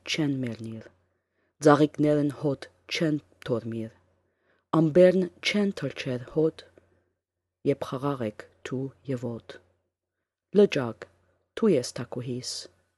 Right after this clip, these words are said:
զիդ հովե մալ խոշոմիս, դարձյալ խորքիդ մեջ խրով, զիս կբահես թող տղալով։ Շատերը զիս մերժեցին, քնար մունի սոսկ ըսին,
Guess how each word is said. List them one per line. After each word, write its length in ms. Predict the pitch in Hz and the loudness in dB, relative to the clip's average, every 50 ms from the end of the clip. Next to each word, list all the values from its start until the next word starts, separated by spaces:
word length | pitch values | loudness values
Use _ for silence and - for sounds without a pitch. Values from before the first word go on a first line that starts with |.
| _ _ _ _ _ _ _ _ _ _ - | _ _ _ _ _ _ _ _ _ _ -4
զիդ 280 | 156 160 190 185 - - | -2 -2 -2 -2 -4 -8
հովե 360 | - - 190 180 151 170 175 175 156 147 | -4 0 0 0 2 2 2 2 2 0
մալ 200 | 131 120 117 117 117 - _ _ - | -2 -4 -6 -8 -10 -14 _ _ -8
խոշոմիս, 680 | - - 123 120 - - 120 127 120 120 120 120 - - - - - _ _ _ _ _ _ _ _ _ _ _ _ - | -4 -4 -4 -4 -4 -6 -6 -6 -6 -8 -8 -10 -12 -12 -14 -16 -18 _ _ _ _ _ _ _ _ _ _ _ _ 0
դարձյալ 420 | 196 196 190 - - 208 196 190 165 | 2 2 2 2 2 4 4 4 2
խորքիդ 460 | - - 170 - - - 180 - - | 0 0 0 0 0 -4 -8 -4 -2
մեջ 220 | 151 151 151 - - | -4 -2 -2 -4 -8
խրով, 640 | - - - 127 127 143 156 151 135 131 127 123 - - _ - - _ _ _ _ _ | -10 -6 -4 -2 2 2 2 2 2 0 -4 -10 -16 -20 _ -20 -20 _ _ _ _ _
զիս 220 | - - 139 131 - - - | -6 -4 -4 -4 -4 -4 -4
կբահես 540 | 127 120 127 127 123 139 156 139 127 - - - - - _ _ _ _ - | -4 -2 -2 -2 -2 -2 -2 -4 -4 -4 -8 -10 -12 -14 _ _ _ _ -10
թող 160 | - 135 - - | -8 -8 -8 -8
տղալով։ 560 | - 139 - 120 120 123 120 117 117 120 - - - - - _ _ _ _ _ _ _ _ _ _ _ _ _ _ _ _ _ _ _ _ _ _ _ _ _ _ _ | -10 -10 -8 -8 -6 -6 -6 -6 -6 -8 -12 -16 -20 -20 -20 _ _ _ _ _ _ _ _ _ _ _ _ _ _ _ _ _ _ _ _ _ _ _ _ _ _ _
Շատերը 460 | - - 226 233 233 220 254 247 226 196 | -2 2 4 6 12 12 12 12 12 8
զիս 280 | 165 151 170 175 - - | 6 4 2 2 2 2
մերժեցին, 720 | - 151 143 143 135 147 135 127 - - 160 156 135 127 120 117 120 - _ _ _ _ _ _ _ _ _ _ _ - | 2 2 2 2 2 0 -2 -2 -2 -2 -2 -2 -2 -2 -6 -8 -12 -20 _ _ _ _ _ _ _ _ _ _ _ -4
քնար 360 | - 180 180 180 180 180 170 | -2 0 2 2 2 0 0
մունի 300 | 151 135 131 127 127 123 127 - - | -2 -2 -2 -2 -2 -4 -4 -6 -4
սոսկ 360 | - 131 123 123 - - - - - _ - 120 | 0 0 0 0 -2 -8 -12 -16 -18 _ -12 -10
ըսին, 300 | - - 135 127 120 113 | -8 -6 -6 -6 -6 -6